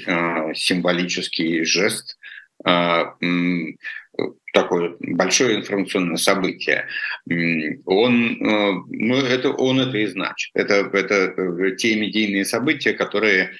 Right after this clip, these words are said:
как бы держат повестку, держат, м, э, м, эмоции. Ну вот, собственно говоря, это он и значит. Ну, там было объявлено о военной помощи, и, м,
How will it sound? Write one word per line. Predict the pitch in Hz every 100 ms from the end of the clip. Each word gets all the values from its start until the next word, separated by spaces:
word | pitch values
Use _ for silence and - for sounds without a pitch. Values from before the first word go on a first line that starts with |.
| - -
как | 92 80
бы | 82
держат | 98 101 90 90
повестку, | 92 107 131 - 87
держат, | 90 95 98 - -
м, | 95 92 92 - - - -
э, | 87 90 78 -
м, | 92 71 - -
эмоции. | 107 127 120 98 - 90 76 71 _ _ _ _ _ _ _ _ _ _ -
Ну | 110 110
вот, | 123
собственно | 110 101 95
говоря, | 95 95
это | 90 90
он | 87
и | 87
значит. | 85 - - - - - -
Ну, | 123 135 123
там | 127 123 120
было | 127 123
объявлено | 110 123 113 113 113 107
о | 104
военной | 110 113 113 117
помощи, | - 185 170 139 -
и, | 117 - 110 107 98 - - -
м, | 95 95 98 98